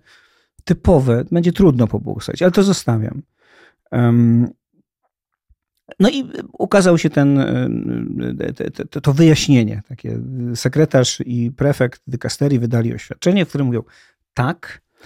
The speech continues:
to biskup musi ocenić, czy w jego miejscu, w jego diecezji ten dokument jest do zaaplikowania już teraz”. Sformułowanie „już teraz” jest istotne. E, czy też w ogóle nie jest do zaaplikowania, bo na przykład, tu jest podany przykład państw afrykańskich,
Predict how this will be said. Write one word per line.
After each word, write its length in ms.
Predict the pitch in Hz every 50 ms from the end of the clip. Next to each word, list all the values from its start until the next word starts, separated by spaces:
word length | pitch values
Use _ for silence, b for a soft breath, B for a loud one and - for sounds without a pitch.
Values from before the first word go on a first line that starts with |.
| b b b b b _ _
to 100 | - 131
biskup 480 | 123 127 160 170 - - - 135 127 -
musi 260 | 131 127 120 - 123
ocenić, 440 | 120 113 - 127 117 117 120 120 - -
czy 140 | - 120
w 40 | 120
jego 600 | 127 131 131 131 135 131 127 123 120 120 135 - -
miejscu, 580 | 127 123 123 131 135 139 139 131 - - - 135
w 60 | 139
jego 260 | 131 127 123 131 120
diecezji 600 | 117 123 117 113 - - 127 120 120 123 135 131
ten 200 | 131 139 131 127
dokument 520 | 127 123 - - 131 131 131 135 131 -
jest 280 | 135 135 139 139 139 135
do 140 | 127 127 123
zaaplikowania 800 | 123 131 127 123 - _ - 120 - 117 120 123 123 123 123 120 -
już 400 | - 131 131 135 131 - - -
teraz”. 560 | - - 113 104 104 101 139 151 - - - - - -
Sformułowanie 760 | - - - - 120 123 123 123 120 123 123 120 120 123 123
„już 240 | 123 131 131 - -
teraz” 380 | 135 123 113 104 104 - -
jest 160 | 147 135 -
istotne. 600 | - - - - - - - - 117 - 139 196 202 _ B B B B B B B B B B B B B -
E, 160 | - 131 123
czy 140 | - - 156
też 160 | - 170 151
w 80 | 147
ogóle 300 | 156 135 120 117 113 110
nie 100 | 113 110
jest 180 | 107 104 107 120
do 100 | 117 107
zaaplikowania, 960 | 110 113 117 120 123 123 123 123 - - 135 127 - 117 120 117 143 170 170 151
bo 160 | 131 147 160
na 120 | 180 165
przykład, 500 | 147 - - 131 123 - 143 147 151 -
tu 100 | _ -
jest 160 | 135 131 -
podany 320 | - - 123 131 123 123 117
przykład 320 | - - - - 127 117
państw 300 | - - 120 113 - -
afrykańskich, 880 | 120 - - 123 120 - 117 113 117 110 - - - 151 196 208 -